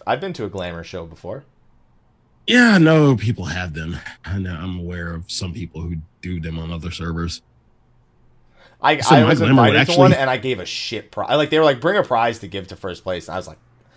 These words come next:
Speaker 1: I brought them a Subligar 'cause I thought it was fashionable. And they were like, "Yeah, we'll, we'll,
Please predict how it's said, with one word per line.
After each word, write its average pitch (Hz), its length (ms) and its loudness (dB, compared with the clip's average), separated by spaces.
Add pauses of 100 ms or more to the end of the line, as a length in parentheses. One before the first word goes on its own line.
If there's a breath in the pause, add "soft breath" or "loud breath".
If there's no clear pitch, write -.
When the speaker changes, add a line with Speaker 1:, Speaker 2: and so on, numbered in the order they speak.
(120)
Speaker 1:
I - 60 -10
brought 139 220 2
them 127 100 -6
a 107 60 -8
Subligar 101 500 -4
'cause 92 140 -14
I 95 40 -8
thought 101 120 -4
it 95 40 -4
was 87 120 -10
fashionable. 85 640 -10 (2000)
And 113 100 -6
they 120 80 0
were 123 140 2
like, 101 200 0 (140)
"Yeah, 95 300 -2
we'll, 117 340 -6 (500)
we'll, - 160 -14